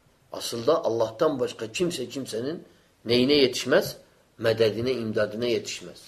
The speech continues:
Sadece Allah'tan başka hiç kimse seni kurtaramaz bu dünyada. Kurtarsa seni Allah kurtarır. Yetişse seni Allah yetiş. Onun için Resulullah diyor, "Ey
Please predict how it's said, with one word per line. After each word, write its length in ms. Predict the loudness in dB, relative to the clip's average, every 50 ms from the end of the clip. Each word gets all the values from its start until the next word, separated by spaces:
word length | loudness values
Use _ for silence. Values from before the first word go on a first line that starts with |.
| -20 -20 -20 _ _ _ _ _ _ _ _ _ _ _ _ _ _ _ _ _ _ _ _ _ _
Sadece 520 | -12 4 8 10 10 12 12 8 8 8 4
Allah'tan 760 | 4 4 4 4 10 10 10 8 8 4 6 6 6 8 6
başka 560 | 6 4 4 2 4 4 4 4 4 0 -8 -16 -20 _ _ _
hiç 280 | 2 2 2 2 -4 -6
kimse 320 | -6 -6 -6 -2 -2 -2
seni 220 | -2 0 -2 -2 -2
kurtaramaz 600 | -4 -4 -8 -10 -6 -4 -4 -4 -4 -6 -8 -14 -14 -14
bu 100 | -14 -12
dünyada. 320 | -12 -12 -12 -12 -14 -16 -18 _ _ _ _ _ _ _ _ _ _ _ _ _ _ _ _ _ _ _ _ _ _ _ _ _ _ _ _ _ _ _ _ _ _ _ _ _
Kurtarsa 560 | 2 2 2 10 12 12 12 12 12 12 12
seni 420 | 12 12 10 8 10 8 6 4 2 -6 -14 -20 _ _ _ _ _ 0
Allah 340 | 2 8 8 8 6 6
kurtarır. 480 | -2 -8 -8 -6 -4 -4 -4 -4 -4 -6 -10 -16 -20 _ _ _ 8
Yetişse 520 | 10 10 10 10 4 0 4 8 8 8
seni 220 | 10 8 8 10 10
Allah 280 | 10 12 12 10 8
yetiş. 540 | 8 4 0 0 -2 -4 -6 -6 -10 -6 0
Onun 180 | 2 4 4 4
için 180 | 6 6 6
Resulullah 420 | 6 6 4 4 6 8 8 8 6
diyor, 220 | 8 8 8 8 6 -2 -10 -16 -20 _ _
"Ey 720 | 12 12 12 12 12 12 12 12 12 10 10 8 6 4